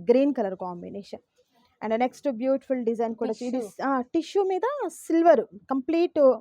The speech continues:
Speaker 1: వైట్ కావాలి, వైట్ శారీస్, వెడ్డింగ్ శారీస్ ఉంటాయి కదండి, తలంబ్రాలకి కానీ లేకపోతే క్రిస్టియన్ వెడ్డింగ్, ఫ్యాన్సీ శారీస్, మ్, అలాంటి వాటి మీదకి పార్టీ వేర్‌గా కూడా బాగుంటుందండి బ్లౌజ్ వచ్చేసరికి.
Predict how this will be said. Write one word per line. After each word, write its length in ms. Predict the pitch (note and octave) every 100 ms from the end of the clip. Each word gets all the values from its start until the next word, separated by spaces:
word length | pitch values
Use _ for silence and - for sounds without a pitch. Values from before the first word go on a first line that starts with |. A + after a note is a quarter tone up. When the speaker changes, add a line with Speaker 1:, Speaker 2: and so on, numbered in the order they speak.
| -
Speaker 1:
వైట్ 380 | A#3+ D#4 C4+ D#4
కావాలి, 420 | C#4 B3 A#3 A#3
వైట్ 260 | A#3+ D#4+ -
శారీస్, 420 | D4+ B3+ A#3+ B3 G#3+ - _ _ _
వెడ్డింగ్ 280 | C4+ E4 E4
శారీస్ 300 | B3+ A3 G#3+
ఉంటాయి 280 | G#3 G3+ G#3
కదండి, 340 | G#3 G3+ A3 D#4 _ _ _
తలంబ్రాలకి 540 | A#3+ A#3+ A#3+ A3 G#3 G#3
కానీ 260 | G#3+ G#3+ G#3
లేకపోతే 460 | G#3 G#3+ G#3+ G#3+ G#3+ G#3
క్రిస్టియన్ 520 | - C4 - D#4+ D4
వెడ్డింగ్, 500 | B3 A3 G3 A3+ G#3 G3+ _ _ _ C4+
ఫ్యాన్సీ 340 | C#4 C#4+ C4+
శారీస్, 500 | B3 A3+ G#3+ G#3+ - A3+
మ్, 240 | A#3+ B3 A#3
అలాంటి 360 | A#3+ C4 C#4+ D4
వాటి 260 | C4+ B3+ B3+
మీదకి 380 | B3+ C#4 F#4+ E4 C4+
పార్టీ 360 | A3+ C4 D4 E4+
వేర్‌గా 260 | E4 D#4 D4
కూడా 180 | D4+ B3+
బాగుంటుందండి 720 | A#3 A3+ A3 A3 G3 G3 G3+
బ్లౌజ్ 320 | G3 G#3 G3+
వచ్చేసరికి. 580 | G#3+ - G3+ G#3+ G3 A4+